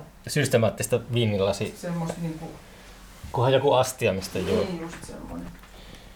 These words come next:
Speaker 2: Mutta mun pari täällä tämmöstä, pari hienompaa.
Speaker 1: Älä nyt mitään ala tuota perhehopeita sieltä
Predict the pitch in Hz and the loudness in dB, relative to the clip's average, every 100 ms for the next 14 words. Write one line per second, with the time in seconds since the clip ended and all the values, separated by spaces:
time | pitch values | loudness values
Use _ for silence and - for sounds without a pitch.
0 | - - - 294 330 - 302 277 247 196 | -16 -14 -10 -6 -4 -2 -2 -2 -2 -2
1 | 202 202 202 196 - - - - - - | -2 -4 -6 -8 -12 -20 -16 -16 -16 -18
2 | - - - - - - - - 226 233 | -18 -18 -20 -18 -20 -20 -20 -18 -14 -12
3 | 196 - - - - - - 226 240 254 | -12 -12 -12 -12 -12 -12 -10 -6 -4 -4
4 | - - - - - - - - - - | -8 -18 -16 -14 -14 -16 -18 -16 -14 -16
5 | - - - 147 160 - 139 123 - 110 | -16 -6 4 8 8 8 4 2 6 6
6 | 110 113 - - - - - 110 123 - | 8 6 4 -6 -18 -2 4 6 4 2
7 | - - - - - - - - - - | -10 -12 -12 -12 -12 -12 -12 -10 -10 -10
8 | - - - - - - - - - - | -8 -8 -8 -8 -10 -12 -14 -20 -20 -14
9 | - - - 117 107 104 - - - - | -12 -4 4 4 4 -2 -10 -20 -20 -20
10 | - - - - 110 104 98 117 147 139 | -20 -20 -10 2 2 4 2 2 0 0